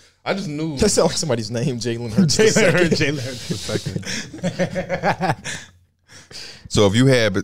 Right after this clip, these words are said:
Speaker 4: if you had, when you was drafted, if you had Mahomes and Jalen Hurts on the board, you taking Jalen Hurts?
Speaker 1: Oh yeah, I forgot about Patrick Mahomes. Uh, Jalen Hurts probably would've been third then. Yeah.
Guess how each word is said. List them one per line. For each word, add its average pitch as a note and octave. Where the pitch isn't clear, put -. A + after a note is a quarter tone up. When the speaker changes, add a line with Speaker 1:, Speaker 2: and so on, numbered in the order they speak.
Speaker 4:
if G2
you G#2+
had, G2+
when F#2
you G2+
was G2+
drafted, G#2
if F#2+
you G2+
had F#2+
Mahomes G#2+
and F#2+
Jalen G2
Hurts G2+
on F2
the E2+
board, E2+
you G2
taking E2
Jalen -
Hurts? -
Speaker 1:
Oh D#2+
yeah, -
I -
forgot C#2
about C2+
Patrick -
Mahomes. -
Uh, G2
Jalen A#2+
Hurts G#2+
probably E2
would've D#2+
been -
third -
then. -
Yeah. G#2